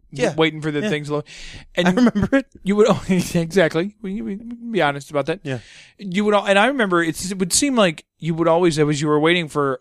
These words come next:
Speaker 2: a very high-tech page to load on
Speaker 1: Uh-huh.
Speaker 2: dial-up that was filled with all sorts of filthy images, you would,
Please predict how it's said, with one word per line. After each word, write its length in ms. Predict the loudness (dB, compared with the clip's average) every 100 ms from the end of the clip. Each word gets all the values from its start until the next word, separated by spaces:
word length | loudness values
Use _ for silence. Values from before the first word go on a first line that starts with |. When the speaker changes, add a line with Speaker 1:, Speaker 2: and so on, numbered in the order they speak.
| -4
Speaker 2:
a 60 |
very 240 | 0 2 2
high-tech 400 | 2 0 -2 -6
page 300 | -4 -4 -4
to 80 | -4
load 420 | -2 -2 -4 -8 -4
on 100 | -2
Speaker 1:
Uh-huh. 80 | 4
Speaker 2:
dial-up 420 | 4 6 4 2 _ _ _ 2
that 100 | 4
was 120 | 4
filled 240 | 2 2
with 100 | 4
all 140 | 2 2
sorts 300 | 0 -2 -2
of 120 | -4
filthy 360 | -6 -6 -4 -6
images, 340 | -6 -6 -8 -14 -20 -20 -20 -20 -20 -20 -10
you 220 | -2 0
would, 400 | 4 4 4 0